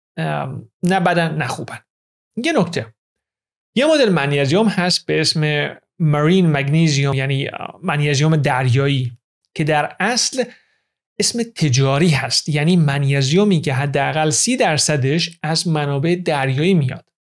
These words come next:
اما این خودش مدل منیزیم نیست، فقط حکم تبلیغات داره. باز باید چک کنید که نوع منیزیمش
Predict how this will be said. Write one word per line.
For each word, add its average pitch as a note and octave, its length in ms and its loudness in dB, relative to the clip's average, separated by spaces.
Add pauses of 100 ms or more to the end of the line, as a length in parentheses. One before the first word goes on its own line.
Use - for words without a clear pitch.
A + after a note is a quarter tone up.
(120)
اما A#3 200 -4
این C4 360 -6 (100)
خودش E3+ 500 -2 (100)
مدل D3 520 0
منیزیم C#3 680 0
نیست، G#3 320 2
فقط E3+ 340 -2 (440)
حکم F#3+ 280 2 (260)
تبلیغات D3 500 0
داره. - 240 -12 (400)
باز F#3 300 2
باید F#3+ 320 2
چک A#3+ 300 -2
کنید D3 280 0
که D3+ 140 -2
نوع G3 300 2
منیزیمش D#3 920 0